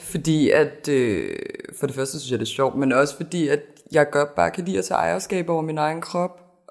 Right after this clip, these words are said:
og bryde med alle de her normer, der er med, at kvinder ikke skal have lov til at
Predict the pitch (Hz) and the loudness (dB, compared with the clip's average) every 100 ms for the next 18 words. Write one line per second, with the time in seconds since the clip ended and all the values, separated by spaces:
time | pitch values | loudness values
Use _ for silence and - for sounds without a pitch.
0 | _ 151 - 147 160 165 190 - 151 147 | _ -4 -4 -4 0 2 2 2 0 -2
1 | 165 151 147 156 - 165 147 143 160 156 | -2 -2 0 -2 -2 0 2 2 2 -2
2 | 151 147 - - - 151 147 156 165 147 | -2 -4 -6 -18 -16 -4 0 0 0 -2
3 | 143 - 151 143 139 135 135 139 151 135 | -4 -6 -6 -4 -2 -2 -2 -4 -2 0
4 | 123 | 0